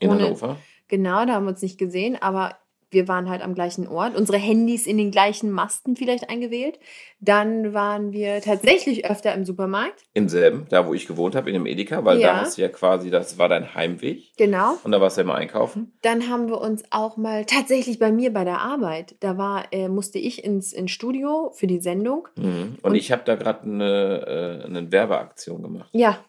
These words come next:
Speaker 2: und hattest auch eine, äh, T-V-Aufzeichnung und du bist quasi raus. Ich hab die Tür tatsächlich noch zufallen sehen und das ist jetzt kein Schmalz, sondern es war so.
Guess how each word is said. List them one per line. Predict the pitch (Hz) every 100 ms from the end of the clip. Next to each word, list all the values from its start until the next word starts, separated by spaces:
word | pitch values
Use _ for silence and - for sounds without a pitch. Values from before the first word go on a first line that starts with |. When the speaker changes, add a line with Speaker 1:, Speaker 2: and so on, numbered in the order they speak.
| _
Speaker 2:
und | 202 202 202
hattest | 214 208 -
auch | 226
eine, | 226 -
äh, | 185 185 185 185
T-V-Aufzeichnung | 190 202 - 190 - 196 196 240 277
und | - 208 208 - - _ _ -
du | 254
bist | 339 339
quasi | 240 233 208
raus. | 190 220 302
Ich | 233 262
hab | 269
die | 254 233
Tür | 311 320
tatsächlich | 254 226 233 262 285 247
noch | 233 226
zufallen | - 320 381 - - 220 196 196
sehen | 190 220 233
und | 208
das | 214
ist |
jetzt | 208 -
kein | 269 247
Schmalz, | - 185 226 240
sondern | 208 196
es | 190 196
war | 220 254
so. | 180 202